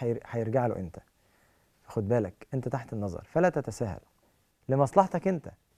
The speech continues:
ولمصلحة المدعوين، من مصلحتهم إن أنت ما تتساهلش وإن أنت ما تتنازلش. فقال تعالى:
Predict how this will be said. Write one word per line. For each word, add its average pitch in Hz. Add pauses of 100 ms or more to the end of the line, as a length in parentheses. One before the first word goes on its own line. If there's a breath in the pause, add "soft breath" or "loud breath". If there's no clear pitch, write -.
(140)
ولمصلحة 113
المدعوين، 92 (380)
من 151
مصلحتهم 175 (160)
إن 127
أنت 143
ما 120
تتساهلش 117 (800 soft breath)
وإن 120
أنت 147
ما 113
تتنازلش. 95 (1400)
فقال 131
تعالى: 147